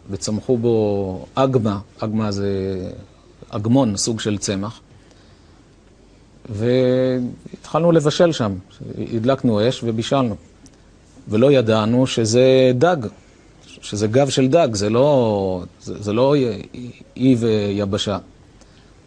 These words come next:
וכשהדג הרגיש שחם לו, התהפך, ונפלנו למים. ואם לא שהספינה הייתה קרובה, וניצלנו, היינו טובעים. אומר רבי יעקב מליסה,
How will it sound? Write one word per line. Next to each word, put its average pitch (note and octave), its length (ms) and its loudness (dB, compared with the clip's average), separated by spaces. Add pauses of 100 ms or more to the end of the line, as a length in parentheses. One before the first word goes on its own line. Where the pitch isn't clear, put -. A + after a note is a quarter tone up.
(840)
וכשהדג B2 640 0
הרגיש B2+ 300 2
שחם B2 340 0
לו, D3 220 4 (500)
התהפך, A2+ 600 0 (420)
ונפלנו B2+ 460 0
למים. A2 380 0 (1000)
ואם G#2+ 220 2
לא D#3+ 120 6
שהספינה C#3 540 2
הייתה B2 260 2
קרובה, A#2 540 0 (380)
וניצלנו, C3 800 2 (280)
היינו C3+ 220 4
טובעים. G#2 380 -2 (3000)
אומר B2 220 4
רבי B2+ 160 2
יעקב A#2+ 300 2
מליסה, A2+ 520 2